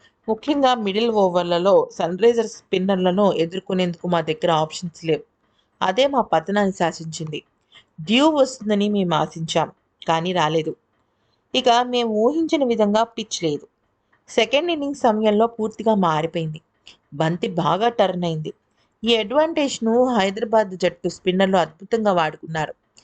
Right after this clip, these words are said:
ఒక్క మాటలో చెప్పాలి అంటే అటు వాతావరణం, ఇటు పిచ్ ఈ రెండు మమ్మల్ని మోసం చేశాయి అని నవ్వుతూ, ఇక ఆ తర్వాత ముఖ్యంగా మిడిల్ ఓవర్లలో మా కుడి చేతి బ్యాటర్లను పెవిలియన్కు వాళ్ళు చేర్చారు. వాళ్ళ, వాళ్ళ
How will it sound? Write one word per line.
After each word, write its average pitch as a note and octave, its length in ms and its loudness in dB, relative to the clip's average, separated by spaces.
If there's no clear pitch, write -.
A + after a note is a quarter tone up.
ఒక్క - 240 -2
మాటలో B3+ 380 2
చెప్పాలి C4 500 0
అంటే A#3 220 2
అటు A3 220 2
వాతావరణం, A3 640 0
ఇటు F#3 160 -12
పిచ్ G#3 280 -8
ఈ E3+ 80 -2
రెండు D#3+ 300 2
మమ్మల్ని G3 360 2
మోసం D#3+ 320 -4
చేశాయి D#3+ 360 -4
అని G3 160 0
నవ్వుతూ, F3+ 400 0
ఇక B3 120 0
ఆ F3+ 100 2
తర్వాత F#3 480 2
ముఖ్యంగా G#3 480 -2
మిడిల్ G#3 340 0
ఓవర్లలో G3+ 560 2
మా F3+ 180 2
కుడి F#3 240 0
చేతి B3 280 0
బ్యాటర్లను F#3 580 0
పెవిలియన్కు G3+ 680 0
వాళ్ళు D#3+ 300 0
చేర్చారు. D#3+ 540 -2
వాళ్ళ, G3 280 2
వాళ్ళ G3 220 2